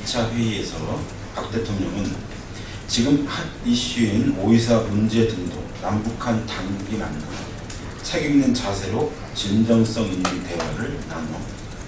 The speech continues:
풀어가야 한다고 말했습니다. 박근혜 정부 출범 이후 오이사 조치 해제 가능성에 대한 첫 번째 언급으로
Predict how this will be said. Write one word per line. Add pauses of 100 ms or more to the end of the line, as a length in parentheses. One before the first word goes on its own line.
(280)
풀어가야
한다고 (100)
말했습니다. (1300)
박근혜
정부
출범
이후 (400)
오이사
조치
해제
가능성에
대한 (480)
첫
번째
언급으로